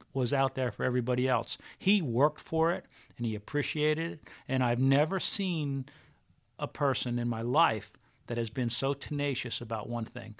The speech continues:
What Chad Knaus and Jimmy Johnson have done, staying together and, and fighting through the years of racing and the changes, amazes me. Uh, I will tell you that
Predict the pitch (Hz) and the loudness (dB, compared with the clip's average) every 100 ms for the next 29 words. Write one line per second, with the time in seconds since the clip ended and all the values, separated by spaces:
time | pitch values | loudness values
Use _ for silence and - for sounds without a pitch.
0 | - - 127 151 170 - - _ _ - | -20 -8 2 4 4 -2 -20 _ _ -6
1 | - 185 196 202 - 170 156 143 139 127 | -2 2 2 0 -2 -2 0 0 -2 -2
2 | 156 147 131 123 - 127 123 - - _ | -2 0 0 -2 -4 -4 -6 -10 -20 _
3 | - 131 117 107 135 127 113 - - 160 | -8 -4 -2 0 0 2 -2 -4 -2 0
4 | 175 143 156 147 123 117 110 - 123 117 | 0 0 2 2 0 -2 -4 -6 -4 -4
5 | - 127 120 - 151 165 160 151 143 - | -6 -8 -8 -2 0 2 -2 -4 -6 -6
6 | 131 131 123 117 113 - - - 117 113 | -4 0 0 -2 -8 -18 -14 -4 -4 -2
7 | 151 180 170 127 139 120 131 131 - 127 | 2 4 4 2 -2 -4 -4 -4 -4 -6
8 | 117 107 104 - - 160 156 120 110 - | -6 -6 -6 -6 -4 -2 -2 -4 -6 -8
9 | - - - 127 135 127 110 101 104 101 | -12 -12 -4 0 2 2 -2 -10 -12 -14
10 | - 117 117 131 120 - 147 139 127 127 | -12 -6 -4 -4 -4 -4 -2 -2 -2 0
11 | 117 - | -2 -4